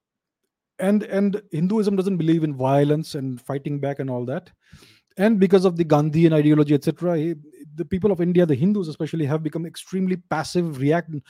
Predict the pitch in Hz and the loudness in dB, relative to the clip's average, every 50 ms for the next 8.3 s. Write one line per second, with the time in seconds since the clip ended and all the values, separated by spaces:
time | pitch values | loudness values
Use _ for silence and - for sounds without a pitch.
0 | - 170 - 139 147 156 175 190 180 160 165 160 160 160 156 - - 180 165 156 | -20 -12 -4 0 4 4 4 4 4 4 2 4 2 2 -2 -4 -6 -4 -4 -4
1 | 156 151 - 143 156 202 240 233 - _ _ _ _ _ _ _ _ _ _ _ | -4 -4 -4 -4 -4 -4 -6 -8 -12 _ _ _ _ _ _ _ _ _ _ _
2 | _ _ _ _ _ _ _ _ - 196 220 247 254 226 208 180 165 214 208 196 | _ _ _ _ _ _ _ _ -4 -2 0 0 0 -2 -2 -2 0 0 0 2
3 | 180 160 175 180 160 156 156 165 160 160 170 170 - - 151 151 160 165 170 165 | 2 2 0 0 0 0 -2 0 0 0 -2 -2 -2 -2 0 2 2 2 2 0
4 | 151 147 143 - 160 156 151 143 - 160 160 143 120 - - - - 147 139 143 | -2 -4 -4 -2 -4 -6 -6 -8 -6 -4 -4 -4 -4 -4 -10 -6 -4 -2 -2 -2
5 | 147 135 147 147 151 170 - 123 110 113 117 120 127 160 185 202 208 226 226 208 | 0 0 0 -2 -2 -4 -8 -14 -20 -20 -14 -2 4 6 8 8 8 6 4 2
6 | 185 165 147 165 170 - 180 165 165 165 151 151 160 165 147 139 147 147 151 170 | 0 -2 -2 -4 -4 -4 -6 -8 -6 -4 -4 -2 -2 -4 -4 -6 -4 0 0 0
7 | 170 165 - 151 143 147 147 131 147 135 - - 165 190 202 196 202 196 170 170 | 0 0 -2 -2 -2 -2 0 0 -2 0 0 2 2 2 4 2 2 0 0 -2
8 | 156 156 151 156 151 147 | -2 -2 -2 -2 -2 -4